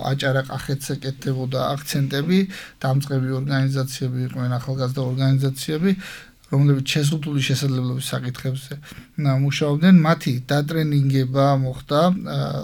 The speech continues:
პროექტების წერის მიმართულებით, ადვოკატირების მიმართულებით და ასე შემდეგ და ამ ადამიანებისთვის, ამ ორგანიზაციებისთვის, უფრო სწორად, მოგვიანებით გაიცა ორ-ორი გრანტი,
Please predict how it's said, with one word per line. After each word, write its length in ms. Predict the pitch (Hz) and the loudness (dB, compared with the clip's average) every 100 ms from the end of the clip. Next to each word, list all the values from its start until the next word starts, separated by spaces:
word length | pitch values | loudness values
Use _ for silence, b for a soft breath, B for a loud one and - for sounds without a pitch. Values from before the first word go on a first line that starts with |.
| 143 143 | -6 -8
პროექტების 600 | - 165 170 165 156 147 | -2 -2 0 -2 -4 -4
წერის 300 | 151 147 143 | -2 0 0
მიმართულებით, 560 | 160 147 139 151 135 135 | 0 0 0 0 -2 -2
ადვოკატირების 760 | 131 139 135 123 - 147 143 143 | -2 -2 -2 -4 -4 -6 -4 0
მიმართულებით 720 | 143 143 135 151 135 139 135 B B B B | 2 2 0 -2 0 0 -4 B B B B
და 120 | - | -4
ასე 200 | 131 135 | -2 0
შემდეგ 400 | 135 165 165 214 220 B B - | -2 0 2 2 0 B B -8
და 140 | 139 127 - _ | -6 -6 -10 _
ამ 340 | - 160 180 | 0 2 4
ადამიანებისთვის, 960 | 143 143 156 160 160 175 180 185 - 139 | 4 0 -2 -4 -2 -4 -4 -8 -10 -4
ამ 160 | 147 139 | 0 2
ორგანიზაციებისთვის, 1120 | 135 135 147 143 143 139 - 170 185 175 139 131 | 2 4 4 6 6 2 2 4 4 2 -2 -4
უფრო 220 | 127 139 | -4 -4
სწორად, 340 | - 127 123 B B B | -4 -4 -4 B B B
მოგვიანებით 680 | - 143 156 156 147 135 123 | -4 0 4 6 6 4 2
გაიცა 380 | - 135 143 175 | 2 2 2 4
ორ-ორი 380 | 175 151 160 196 | 4 4 4 2
გრანტი, 600 | 156 135 131 127 123 | 4 4 4 2 -2